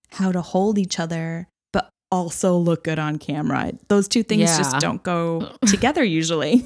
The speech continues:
Speaker 1: <laughs>
Speaker 2: I'm guil-, I don't know how to be in front of the camera.
Speaker 1: Yeah.
Speaker 2: which
Speaker 1: So
Speaker 2: is
Speaker 1: I always tell people, I'm like, "Listen, I'm gonna make you look and feel good. You will not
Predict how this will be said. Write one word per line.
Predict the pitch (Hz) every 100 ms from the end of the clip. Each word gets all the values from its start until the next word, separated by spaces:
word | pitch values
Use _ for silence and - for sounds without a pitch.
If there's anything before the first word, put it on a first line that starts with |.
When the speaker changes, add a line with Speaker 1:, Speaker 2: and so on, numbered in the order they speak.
| -
Speaker 1:
<laughs> | -
Speaker 2:
I'm | 175 175
guil-, | 175 156 -
I | 156
don't | 156 156
know | 85 147
how | 156 95
to | 98 - - -
be | 160 - 165 -
in | 151
front | 143 95
of | 73
the | 196
camera. | - - 117 101 277
Speaker 1:
Yeah. | 294 285 277 262 226
Speaker 2:
which | -
Speaker 1:
So | 269 254
Speaker 2:
is | 240 - -
Speaker 1:
I | 226
always | 240 247
tell | 240 208
people, | 202
I'm | 190
like, | 180 175
"Listen, | 160 - 175 _ _ _
I'm | 190
gonna | 208 240
make | 226 202
you | 196 196 190 185 -
look | 175 175 214
and | 202
feel | 214
good. | 202 165 160
You | 180 165 156
will | 160
not | 160 151 160 -